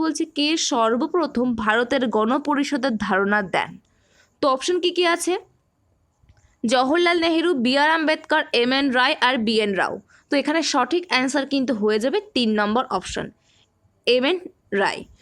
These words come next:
তো সর্বপ্রথম সংবিধানের ধারণাটি কিন্তু এম এন রায় দ্বারা প্রস্তাবিত হয়েছিল উনিশশো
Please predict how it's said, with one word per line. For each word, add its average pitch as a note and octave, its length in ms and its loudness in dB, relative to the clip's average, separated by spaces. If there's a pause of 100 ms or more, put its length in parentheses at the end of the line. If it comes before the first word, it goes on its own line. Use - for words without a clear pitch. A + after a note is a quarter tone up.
(540)
তো D#4 100 2 (1300)
সর্বপ্রথম D4 920 0 (380)
সংবিধানের C#4+ 760 2 (140)
ধারণাটি A3 520 2 (140)
কিন্তু B3+ 200 0 (200)
এম A#3+ 180 2
এন D4+ 80 2 (140)
রায় G#3+ 200 2 (360)
দ্বারা A#3 200 2
প্রস্তাবিত A#3+ 480 0 (120)
হয়েছিল B3 320 2 (200)
উনিশশো A3+ 360 0